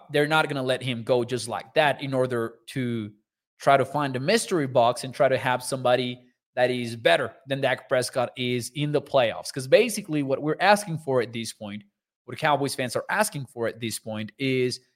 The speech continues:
a quarterback that is better than Dak Prescott in the postseason. And I don't believe there's too many of them right now. So now I'm gonna mix in my opinion.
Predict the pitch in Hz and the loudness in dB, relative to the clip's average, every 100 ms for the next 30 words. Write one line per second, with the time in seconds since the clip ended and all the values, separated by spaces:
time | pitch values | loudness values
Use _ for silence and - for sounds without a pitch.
0 | _ _ 131 131 220 240 240 226 226 - | _ _ -10 -4 4 4 6 6 4 2
1 | - _ _ _ _ _ _ _ _ - | -12 _ _ _ _ _ _ _ _ -2
2 | 143 151 139 107 160 185 190 175 170 165 | 4 6 4 2 4 6 4 4 4 4
3 | - 156 147 151 135 - 143 135 - 143 | 4 2 4 4 4 2 -6 -6 2 2
4 | 131 127 - - - 165 131 107 104 123 | 2 -2 -8 -10 -6 -4 -4 -8 -8 -2
5 | 147 180 180 156 147 147 170 131 92 - | 4 4 4 -2 -4 -2 0 -2 -4 -12
6 | _ _ _ _ 120 135 127 123 - - | _ _ _ _ 0 2 2 0 -4 -6
7 | 170 175 160 165 104 92 _ _ _ _ | -4 -2 0 0 0 -8 _ _ _ _
8 | - 123 101 98 80 - _ 113 104 101 | -6 -6 -6 -10 -12 -14 _ -10 -8 -6
9 | 104 - - - 180 156 139 - - _ | -8 -10 -10 2 8 10 8 2 -14 _
10 | _ _ _ _ 156 214 233 208 190 180 | _ _ _ _ -2 2 4 4 2 2
11 | 175 180 170 160 156 151 190 170 92 | -2 -2 -2 2 2 0 -2 -4 -8